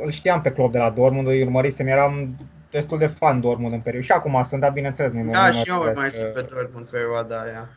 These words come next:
Speaker 1: nu-i
Speaker 2: M-am
Speaker 1: mai urmăresc
Speaker 2: uitat.
Speaker 1: așa mult acum, dar atunci chiar mă uitam destul de des, uh, la meciurile lor, uh,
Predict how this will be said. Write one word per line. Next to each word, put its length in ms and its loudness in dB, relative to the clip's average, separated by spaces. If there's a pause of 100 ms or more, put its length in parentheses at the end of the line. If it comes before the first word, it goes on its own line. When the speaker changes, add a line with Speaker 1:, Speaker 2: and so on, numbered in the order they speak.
Speaker 1:
nu-i 100 -10
Speaker 2:
M-am 100 -2
Speaker 1:
mai 80 2
urmăresc 220 -2
Speaker 2:
uitat. 160 -8
Speaker 1:
așa 80 -4
mult 140 -6
acum, 360 -2
dar 160 6
atunci 280 2
chiar 260 4
mă 100 -2
uitam 500 0
destul 240 -4
de 80 0
des, 260 0
uh, 400 -2
la 160 0
meciurile 420 -2
lor, 280 4
uh, 400 4